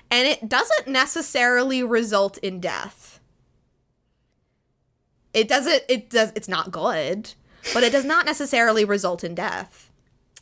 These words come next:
That's all I'm saying. And Cavan Scott wrote that book, so, and Cavan we trust.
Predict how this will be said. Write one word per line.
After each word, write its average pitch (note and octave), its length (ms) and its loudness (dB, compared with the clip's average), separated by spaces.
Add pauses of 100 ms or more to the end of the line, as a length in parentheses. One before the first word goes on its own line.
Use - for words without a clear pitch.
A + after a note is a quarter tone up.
(540)
That's B3 160 0
all D4 140 4
I'm A#3 120 0
saying. A3+ 480 0 (220)
And C#4 140 2
Cavan A#3+ 320 0
Scott C4+ 280 0
wrote F#3+ 220 2
that A#3 180 2
book, C#4+ 400 0 (220)
so, F#3 760 -2 (840)
and G#3 160 -6
Cavan F#3 300 0
we F#3 100 -4
trust. - 640 -6